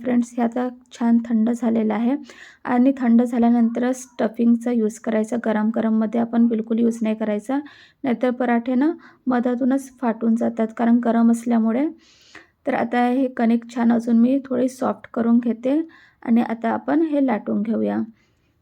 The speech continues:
तर एक वाटी कणकेचे, अ, चार ते पाच पराठे बनवून जाईल. तर सगळ्यात आधी आपण स्टफ्ड पराठा बनवूया.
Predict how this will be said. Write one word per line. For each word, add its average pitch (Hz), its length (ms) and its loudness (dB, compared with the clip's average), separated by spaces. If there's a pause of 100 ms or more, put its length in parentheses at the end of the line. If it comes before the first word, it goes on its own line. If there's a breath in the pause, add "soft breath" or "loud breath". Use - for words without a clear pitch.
(160)
तर 254 120 -2 (100)
एक 247 240 -6
वाटी 254 400 -2
कणकेचे, 262 920 -2
अ, 233 180 0
चार 233 420 -2 (100)
ते 254 80 0
पाच 233 400 -4
पराठे 214 420 -2
बनवून 220 360 0
जाईल. 233 280 0 (720 loud breath)
तर 247 100 0
सगळ्यात 247 420 -2
आधी 247 200 0
आपण 247 340 -2
स्टफ्ड 233 500 -4 (160)
पराठा 226 360 -4
बनवूया. 220 440 0